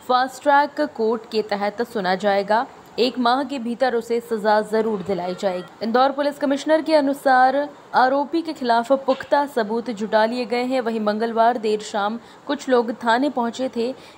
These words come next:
यहां उन्होंने थाना प्रभारी को ज्ञापन सौंपते हुए उसका प्रकरण fast track कोर्ट के समक्ष चलाने की मांग की है।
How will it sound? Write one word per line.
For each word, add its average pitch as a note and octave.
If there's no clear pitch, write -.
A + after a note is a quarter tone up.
यहां C4
उन्होंने D#4
थाना B3
प्रभारी A#3
को B3+
ज्ञापन G#3
सौंपते A3
हुए A#3
उसका A3
प्रकरण A3
fast A3+
track C4
कोर्ट A3+
के A3+
समक्ष A#3
चलाने A3+
की A#3
मांग F#3+
की G3
है। -